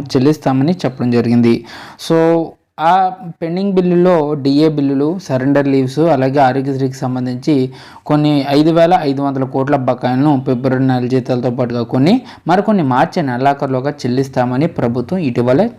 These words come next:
చెప్పడం జరిగింది. అయితే అందులో భాగంగా ఈ ఫిబ్రవరి నెల జీతాలతో పాటుగా ఉద్యోగ ఉపాధ్యాయ పెన్షనర్లందరికీ కూడా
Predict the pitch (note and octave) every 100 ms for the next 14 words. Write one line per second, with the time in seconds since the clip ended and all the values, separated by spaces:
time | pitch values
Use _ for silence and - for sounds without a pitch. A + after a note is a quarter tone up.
0 | - C3+ B2+ A#2+ A#2 A#2 A#2 B2 B2 -
1 | C#3+ - E3 F#3+ D3 D3 C3 B2+ C#3 F3
2 | D3 - - - C#3+ C#3+ C3 C3 D#3 D#3+
3 | D#3 C#3 C3+ B2+ B2 A#2+ A#2+ B2 B2+ D3+
4 | B2+ - - _ - C#3 D3 F#3 F#3 D3+
5 | C3 C#3+ C3+ C#3+ C#3+ D3 D3 C#3+ B2 -
6 | C3+ C3+ B2 A#2+ B2+ A#2+ C3+ D#3+